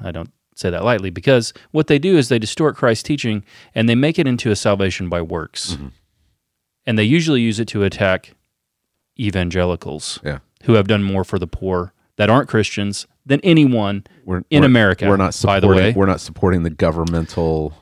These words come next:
Speaker 1: Well, usually
Speaker 2: you
Speaker 1: it's,
Speaker 2: know.
Speaker 1: usually it's twisted nowadays to, to where you would, s-, if you're not, well, L G B T Q are oppressed.
Speaker 2: Mm.
Speaker 1: So if you're not support, if you don't support the oppressed,
Speaker 2: Yeah.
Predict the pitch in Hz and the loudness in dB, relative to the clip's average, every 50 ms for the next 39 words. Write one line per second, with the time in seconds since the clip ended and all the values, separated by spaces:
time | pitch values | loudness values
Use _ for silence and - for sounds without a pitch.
0 | _ _ _ _ _ - 147 135 135 156 170 147 135 127 113 113 110 107 95 82 | _ _ _ _ _ 2 4 6 6 6 4 4 2 2 2 4 4 4 2 2
1 | 82 80 78 78 101 117 127 139 160 147 139 143 123 113 110 107 104 101 - - | 2 0 0 -2 -4 -2 0 0 0 2 0 0 0 2 2 2 2 0 -2 -6
2 | - - - 120 110 - - - 101 85 98 110 120 110 98 87 87 82 87 85 | -10 -4 0 0 0 0 0 -4 -8 -6 -2 -2 0 0 -2 -2 -4 -6 -6 -8
3 | - - - 92 85 85 85 92 95 92 - - - - 92 87 87 87 87 87 | -8 -8 -8 -6 -6 -6 -6 -8 -10 -12 -14 -14 -10 -10 -8 -8 -8 -8 -8 -8
4 | 87 85 85 85 82 - - - - - 107 90 - 98 90 92 90 87 87 87 | -8 -8 -8 -8 -8 -10 -12 -14 -12 -10 -10 -10 -8 -10 -8 -6 -6 -6 -6 -8
5 | - - _ _ _ _ _ - 98 90 87 85 - _ _ _ _ _ _ _ | -10 -12 _ _ _ _ _ -8 -6 -6 -6 -6 -10 _ _ _ _ _ _ _
6 | - 110 101 90 92 85 90 87 - 92 - - 107 95 92 87 85 85 80 - | -2 -2 -2 -2 -4 -6 -8 -10 -12 -12 -8 -6 -6 -4 -2 -2 -4 -4 -6 -8
7 | - 85 82 82 90 82 76 76 73 73 78 80 _ - - - 101 85 110 117 | -10 -8 -6 -6 -6 -6 -6 -8 -10 -10 -14 -16 _ -8 -4 -4 -2 0 0 0
8 | 113 113 107 104 - - 107 - - 113 107 104 - - 104 - 123 120 117 107 | 0 0 0 -2 -4 -6 -10 -8 -4 -4 -4 -4 -4 -6 -8 -6 -4 -4 -4 -6
9 | - 95 - - 113 113 113 107 107 104 92 - - - 127 131 120 92 85 - | -8 -10 -8 -6 -6 -4 -4 -2 -2 -2 -2 -2 0 2 4 4 4 2 0 -2
10 | - - - - 73 71 | -6 -12 -14 -16 -16 -18